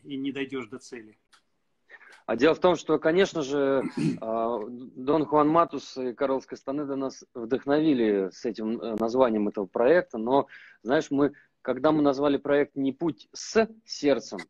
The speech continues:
Speaker 2: как говорил на самом деле Дон Хуан, да, а "Путь сердца",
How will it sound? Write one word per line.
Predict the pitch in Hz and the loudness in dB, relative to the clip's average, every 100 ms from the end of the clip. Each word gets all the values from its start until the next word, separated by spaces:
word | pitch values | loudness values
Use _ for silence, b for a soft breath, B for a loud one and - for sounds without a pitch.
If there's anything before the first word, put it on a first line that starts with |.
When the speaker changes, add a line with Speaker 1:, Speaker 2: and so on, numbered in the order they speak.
| _ _ _ _ - | _ _ _ _ -4
Speaker 2:
как | 117 | -2
говорил | 110 123 127 113 | 2 2 4 2
на | 107 110 | -2 -4
самом | 127 113 | -4 -4
деле | 117 113 107 | -4 -4 -4
Дон | 104 107 | -6 -6
Хуан, | 117 104 92 | -4 -4 0
да, | 120 | 0
а | 139 | 0
"Путь | - 135 | -4 -6
сердца", | - - 208 208 127 | -4 0 0 2 0